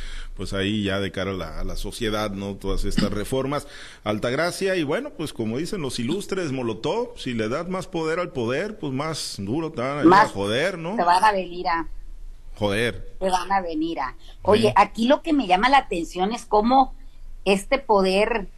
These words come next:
Speaker 2: o esta parte del poder legislativo se defiende como gato boca arriba y llaman a la, a la, o, o, o se acogen a lo que es la,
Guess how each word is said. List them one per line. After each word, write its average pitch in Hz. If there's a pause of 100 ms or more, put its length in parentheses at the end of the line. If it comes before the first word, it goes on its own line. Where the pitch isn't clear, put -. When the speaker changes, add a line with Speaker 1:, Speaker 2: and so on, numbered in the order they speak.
(120)
Speaker 2:
o 165
esta 196
parte 202
del 196
poder 165
legislativo 160
se 226
defiende 160
como 180
gato -
boca 208
arriba 165 (460)
y 208
llaman 208
a 214
la, 170
a 160
la, 151
o, 165
o, 175
o 180
se 185
acogen 196
a 190
lo 180
que 180
es 175
la, 196